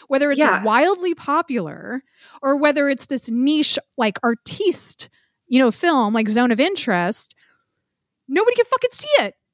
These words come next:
Speaker 1: 'cause you're, like, either not putting it in theaters or you're yanking it out of theaters as quickly as possible. Do you want people to see m-, movies? Do you want money? Do you want money?
Speaker 2: Yeah.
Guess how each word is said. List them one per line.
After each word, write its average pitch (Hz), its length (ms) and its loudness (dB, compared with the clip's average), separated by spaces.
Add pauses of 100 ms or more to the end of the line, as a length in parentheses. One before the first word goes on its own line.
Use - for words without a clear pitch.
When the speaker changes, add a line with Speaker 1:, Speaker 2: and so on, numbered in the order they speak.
Speaker 1:
'cause 339 140 2
you're, 392 140 2
like, 294 260 -2
either 370 340 -2
not 277 300 0
putting 330 220 -4
it 214 80 -6
in 196 100 -8
theaters 208 480 -4
or 269 100 -2
you're 262 160 -4
yanking 285 420 -4
it 254 80 -2
out 339 200 2
of 349 80 -2
theaters 208 400 -4
as 220 140 -6
quickly 285 320 -6
as 233 100 -4
possible. 330 320 -4
Do 262 100 0
you 466 120 2
want 605 160 -4
people 453 200 -2
to 415 60 2
see 381 160 -4
m-, 277 260 -6
movies? 370 380 4
Do 294 100 0
you 311 60 4
want 339 300 -2
money? 214 340 -4 (120)
Do 254 60 0
you 269 80 2
want 277 160 0
money? 247 260 -4 (600)
Speaker 2:
Yeah. 233 320 -6